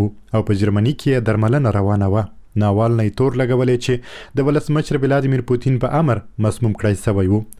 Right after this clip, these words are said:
خو کرملین دا تورونه رد کړي او د ناوالني د خوشي کېدو لپاره یې په نړیواله کچه مطرح سوي غوښتنې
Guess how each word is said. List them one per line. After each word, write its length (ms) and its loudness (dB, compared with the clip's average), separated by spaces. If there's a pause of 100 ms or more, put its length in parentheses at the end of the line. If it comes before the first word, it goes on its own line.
خو 180 0
کرملین 400 0 (380)
دا 80 2 (120)
تورونه 280 0 (140)
رد 200 -2
کړي 460 -2
او 20 2 (100)
د 120 2
ناوالني 420 2 (400)
د 120 0
خوشي 220 -2
کېدو 340 0
لپاره 360 0
یې 240 0
په 160 0
نړیواله 380 2 (100)
کچه 520 -2
مطرح 360 -2
سوي 180 0
غوښتنې 440 -2